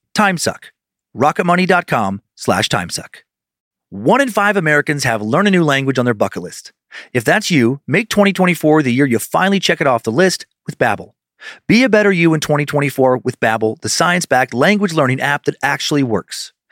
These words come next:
Babbel's quick ten-minute lessons are designed by over one hundred and fifty language experts to help you start speaking a new language in as little as three weeks.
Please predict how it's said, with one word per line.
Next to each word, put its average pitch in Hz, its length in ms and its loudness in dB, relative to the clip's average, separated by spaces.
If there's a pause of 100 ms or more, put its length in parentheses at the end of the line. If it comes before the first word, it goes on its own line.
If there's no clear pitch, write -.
(300)
Babbel's 131 300 0
quick - 380 -2
ten-minute 208 380 2
lessons 147 360 -2
are 135 80 0
designed 143 400 2
by 147 140 0
over 123 200 0
one 156 300 0
hundred 175 300 0
and 113 100 -8
fifty 160 300 0
language 139 400 0
experts 151 400 -2 (340)
to 120 60 -4
help 160 160 0
you 127 80 0
start 196 340 0
speaking 180 400 -2
a 120 140 -2
new 143 240 2
language 180 580 0
in 127 80 -4
as 110 100 -4
little 175 280 4
as - 160 -2
three 131 260 0
weeks. 110 460 -4